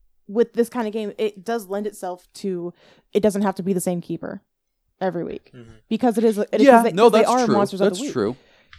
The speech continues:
Speaker 1: This is the kind of game where you could go to your friends and be like, "All right, well, we all kind of have an understanding of how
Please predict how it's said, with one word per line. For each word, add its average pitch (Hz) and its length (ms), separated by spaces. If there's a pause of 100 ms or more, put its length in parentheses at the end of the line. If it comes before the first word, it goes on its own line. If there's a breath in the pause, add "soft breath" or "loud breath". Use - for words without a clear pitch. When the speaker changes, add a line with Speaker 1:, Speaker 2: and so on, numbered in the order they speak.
(120)
Speaker 1:
This 226 160
is 262 80
the 240 100
kind 208 200
of 196 60
game 208 260
where 208 180
you 196 200
could 226 300
go 202 140
to 196 60
your 185 140
friends 220 300
and 180 140
be 180 120
like, 185 360
"All 247 80
right, 202 380
well, 202 240
we 208 160
all 208 320 (320)
kind 208 220
of 208 60
have 202 120
an 202 60
understanding 190 460
of 185 120
how 180 420